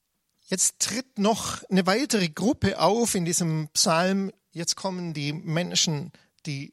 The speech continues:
um David herum sind. Und ja, was sie sagen, ist auch nicht unbedingt hilfreich für David. Er wird verspottet, die Leute sagen zu ihm,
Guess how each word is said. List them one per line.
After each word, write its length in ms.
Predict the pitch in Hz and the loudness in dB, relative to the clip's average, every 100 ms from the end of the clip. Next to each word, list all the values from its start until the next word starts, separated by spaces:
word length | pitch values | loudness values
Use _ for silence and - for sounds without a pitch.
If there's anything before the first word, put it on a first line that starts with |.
| _ - | _ -10
um 340 | 226 226 208 | -6 -6 -4
David 560 | 156 143 165 165 - - | -2 0 0 -2 -8 -12
herum 400 | - 143 135 143 | -10 -8 -8 -6
sind. 400 | 135 123 104 - _ _ _ _ _ _ _ _ _ _ _ _ _ _ _ _ _ | -8 -10 -16 -20 _ _ _ _ _ _ _ _ _ _ _ _ _ _ _ _ _
Und 300 | - 120 - _ _ _ _ _ _ _ _ _ _ _ _ _ _ - | -12 -10 -12 _ _ _ _ _ _ _ _ _ _ _ _ _ _ -6
ja, 160 | 139 123 | -4 0
was 160 | 156 | 0
sie 40 | 170 | 0
sagen, 400 | 170 160 226 214 | 2 4 4 2
ist 140 | - | 2
auch 140 | 254 | 0
nicht 140 | 254 269 | -4 -8
unbedingt 380 | 185 175 160 151 | -4 -4 -4 -4
hilfreich 500 | 269 320 160 139 - | -4 -4 -4 -4 -4
für 160 | 151 | -6
David. 480 | 131 123 139 190 - _ _ _ _ _ _ _ _ | -4 -6 -6 -10 -12 _ _ _ _ _ _ _ _
Er 100 | 135 | 0
wird 120 | 143 | 0
verspottet, 800 | - - - 180 196 202 - - | 2 2 2 2 0 0 -2 -4
die 80 | 143 | -2
Leute 260 | 143 151 139 | 0 0 0
sagen 380 | 160 147 147 | 2 2 0
zu 140 | 139 151 | -6 -4
ihm, 320 | 139 139 | -2 -2